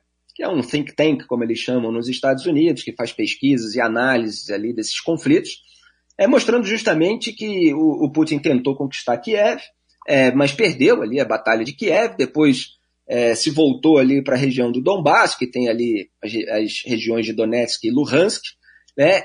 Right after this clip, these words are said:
é, não conseguiu também atuar em todas as frentes, se limitou a Luhansk, depois se limitou a pequenas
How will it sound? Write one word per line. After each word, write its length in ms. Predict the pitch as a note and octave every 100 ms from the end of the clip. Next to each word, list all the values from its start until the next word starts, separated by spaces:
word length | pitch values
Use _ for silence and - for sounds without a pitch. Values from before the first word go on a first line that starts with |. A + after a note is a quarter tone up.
| -
é, 580 | A#2+ C3+ B2+ A#2+ A2+ G#2+ -
não 400 | C#3+ D3 E3+ C#4+
conseguiu 640 | - G#3+ - D3+ C#3 A3+
também 560 | A3+ D3 B2+ C#3 G#3 F3+
atuar 500 | C3 C3+ - C3+ C#3+
em 80 | C#3
todas 260 | C#3+ C3+ B2+
as 160 | B2
frentes, 400 | - D3 A#3 B3+
se 80 | A#3
limitou 420 | A3 F#3 D3 F#3
a 60 | F#3+
Luhansk, 580 | C#3 A#2+ D#3 B3 - F#3
depois 340 | F#3+ G#3 B3
se 80 | A#3+
limitou 300 | G#3+ E3+ A#3
a 80 | A#3+
pequenas 760 | B3 - C4 D#4+ D#4 - -